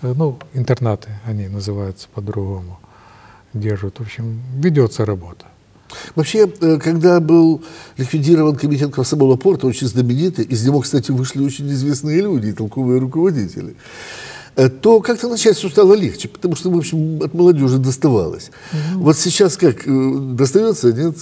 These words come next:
Speaker 2: Или у вас есть координация какая-то определённая?
Speaker 1: Нет, координация есть у нас. У нас есть координация, и, в общем-то, в Одесском порту, во всяком случае, молодёжь очень грамотная и толковая. Они понимают, что надо и что необходимо сделать для того, чтобы работало предприятие хорошо,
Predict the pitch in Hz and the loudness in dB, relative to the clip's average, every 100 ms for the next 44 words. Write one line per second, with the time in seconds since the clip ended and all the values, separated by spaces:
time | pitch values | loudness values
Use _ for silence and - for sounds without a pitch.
0 | - - 135 135 139 139 135 139 117 117 | -14 -8 -2 2 2 4 2 2 0 0
1 | 104 120 98 87 104 92 101 - 104 - | 0 0 -2 -6 -10 -6 -6 -6 -10 -2
2 | 151 117 196 185 208 202 185 180 147 104 | -2 0 0 2 2 2 2 0 0 -2
3 | - 107 98 92 - 160 151 165 135 - | -4 -10 -12 -14 -6 0 0 0 -4 -2
4 | 151 147 180 190 - 156 143 127 131 127 | -2 0 0 -2 -4 -2 -2 -2 -4 -4
5 | 131 127 120 147 226 214 - 123 127 - | -4 -2 0 2 2 0 0 -2 -4 -4
6 | 113 110 127 - 117 - 117 - 123 131 | -6 -4 -6 -6 -8 -4 -6 -4 -2 -2
7 | 135 131 127 - 127 147 135 110 104 104 | -2 -4 -6 -2 0 2 2 -2 -4 -8
8 | - 120 117 113 - 113 110 90 90 - | -6 -6 -6 -6 -6 -4 -4 -6 -14 -20
9 | _ _ - - _ _ 131 139 127 131 | _ _ -20 -20 _ _ -2 -2 0 0
10 | 131 131 117 - 143 147 131 117 - 139 | 2 0 -2 -4 -2 0 0 -2 -2 -4
11 | 120 117 117 113 120 117 - 113 113 107 | -4 -6 -12 -6 -4 -4 -4 -2 0 -2
12 | 95 92 90 98 110 110 120 110 120 107 | -4 -10 -12 -6 -4 -2 -2 -2 -4 -4
13 | 101 98 95 104 92 - 123 147 143 139 | -4 -6 -8 -8 -8 -14 -6 -4 -4 -6
14 | - 127 117 - | -8 -8 -8 -10